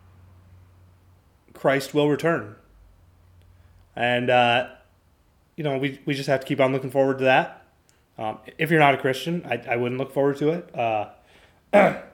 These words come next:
you know, get to email the show, talk to me. Um, we'll make it Christian. <laughs> Or at, at least I'll try my best.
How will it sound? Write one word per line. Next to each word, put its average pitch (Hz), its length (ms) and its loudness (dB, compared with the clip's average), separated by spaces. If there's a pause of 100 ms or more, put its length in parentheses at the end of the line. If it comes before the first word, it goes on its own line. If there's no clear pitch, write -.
you 131 80 -2
know, 101 140 -2 (420)
get 190 300 -4
to - 160 -8 (120)
email 180 220 6
the 170 60 4
show, 165 200 4
talk 147 280 0
to 175 60 -10
me. 190 220 -6 (220)
Um, 131 300 -2 (400)
we'll 170 100 0
make 185 160 4
it 190 60 0
Christian. 214 380 -2 (460)
<laughs> - 640 0 (340)
Or 143 120 6
at, 143 140 6
at 151 160 6
least 151 200 2
I'll 120 80 2
try 110 240 2
my 113 140 -4
best. 101 320 -6